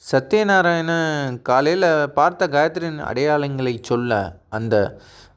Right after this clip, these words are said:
காயத்ரி நெற்றியை கீறி கண்களை மூடி யோசித்து பல வினாடிகளுக்கு பின் கண்களை திறந்தாள். "நீங்க சொன்ன அடையாளத்துல எந்த பொண்ணும் என்னோட நினைப்புக்கு வரல."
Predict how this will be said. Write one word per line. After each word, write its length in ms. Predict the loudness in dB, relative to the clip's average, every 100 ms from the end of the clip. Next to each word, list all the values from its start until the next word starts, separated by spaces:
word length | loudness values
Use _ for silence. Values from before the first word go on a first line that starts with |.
| 0
காயத்ரி 600 | 2 2 -2 -8 -8 -6
நெற்றியை 540 | -8 -8 -4 -4 -4 -4
கீறி 260 | -4 -4 -4
கண்களை 520 | -4 0 2 2 0
மூடி 480 | -2 -2 -2 -4 -8 -6
யோசித்து 480 | -2 -2 -4 -4 -4
பல 300 | 0 2 2
வினாடிகளுக்கு 720 | 0 -2 -2 -2 -4 -6 -8
பின் 300 | -8 -10 -6
கண்களை 500 | -6 -2 0 0 -2
திறந்தாள். 480 | -2 -2 0 -2 -2 -14 -20 -20 _
"நீங்க 280 | -2 2 2
சொன்ன 400 | 2 0 2 2
அடையாளத்துல 600 | 4 2 0 -4 -2 -4
எந்த 260 | -6 -6
பொண்ணும் 380 | -6 -6 -8 -8
என்னோட 280 | -4 -2 -2
நினைப்புக்கு 460 | -2 -4 -6 0 2
வரல." 560 | 2 0 -2 -4 -4